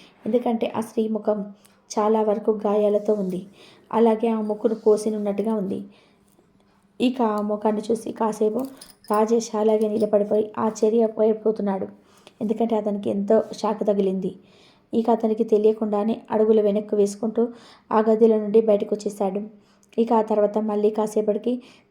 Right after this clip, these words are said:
ధైర్యం తెచ్చుకొని ఆ మహిళను చూసేందుకు ఆ గదిలోకి వెళ్ళాడు.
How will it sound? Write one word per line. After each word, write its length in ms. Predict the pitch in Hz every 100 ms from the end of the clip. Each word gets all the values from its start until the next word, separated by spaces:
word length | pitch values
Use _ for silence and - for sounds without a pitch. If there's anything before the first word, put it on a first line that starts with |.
| -
ధైర్యం 280 | 208 214 226
తెచ్చుకొని 560 | 214 208 - 214 233 -
ఆ 40 | 220
మహిళను 400 | 220 214 220 202
చూసేందుకు 480 | 226 220 202 208 262 269 - _ _
ఆ 60 | 214
గదిలోకి 480 | 214 220 214 208 220
వెళ్ళాడు. 340 | 208 208 196